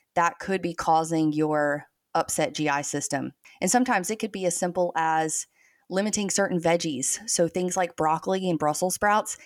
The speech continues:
that can cause bloating and gas. So I would really dive in and see what you're currently consuming and see if you can narrow down certain foods. So I would always start with a food log or a food diary to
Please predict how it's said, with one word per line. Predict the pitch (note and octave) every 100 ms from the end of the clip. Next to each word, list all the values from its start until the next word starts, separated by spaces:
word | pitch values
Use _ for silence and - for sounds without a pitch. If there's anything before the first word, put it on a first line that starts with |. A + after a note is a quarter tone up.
| - _ _
that | E3+ F3+
can | A3+
cause | G3+ F#3
bloating | D#3 D#3 D#3 D3
and | C#3+ C#3
gas. | D3 A#2+ - - - -
So | - F#3 E3+ E3 D#3 - - _
I | F#3
would | F3+
really | F#3+ F#3+
dive | F3 F3 E3+
in | F3+ F3+
and | E3
see | D#3 F#3+ F3
what | D#3+ E3 -
you're | F3
currently | E3 - E3+ E3+
consuming | E3 D#3+ - G#3+ B3+ C#4 B3
and | E3+
see | - F3
if | E3
you | F3
can | E3+ D#3+ D#3 - - _
narrow | - F#3 G3 F#3
down | F3 F3 E3+
certain | D#3 E3+ E3 D#3+
foods. | - D#3+ D3+ C#3+
So | - - D#3 D3+ D3 - _
I | E3
would | D#3+
always | E3 E3 D#3+
start | - D#3 D3+
with | D3+ D3 - _
a | -
food | - - A#3 F3+
log | D3+ C#3+
or | D3
a | D3+
food | G#3+ F#3+
diary | D#3 C#3+ C#3+ C#3+
to | - D3+